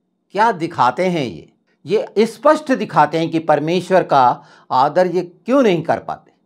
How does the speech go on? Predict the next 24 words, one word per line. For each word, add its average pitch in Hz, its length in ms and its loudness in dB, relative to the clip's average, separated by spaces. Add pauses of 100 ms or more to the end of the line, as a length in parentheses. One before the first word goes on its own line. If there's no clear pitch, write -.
(420)
क्यों 277 320 2
इन 240 240 0
बातों 196 360 4
में 202 240 0
जकड़े 196 380 4
हुए 143 240 0
हैं, 101 320 -14 (340)
तमाम 202 440 2
नशे 185 380 2
में 208 260 -2
क्यों 254 200 4
जकड़े 175 420 2
हुए 127 240 -2
हैं, 98 280 -14 (340)
क्यों 277 360 4
उससे 214 320 4
छूट 214 380 -4
नहीं 160 180 0
पाते। 135 360 0
कई 269 420 0
फ़ोन 208 360 2
आते 170 240 2
हैं 160 80 0
मुझे 135 400 -4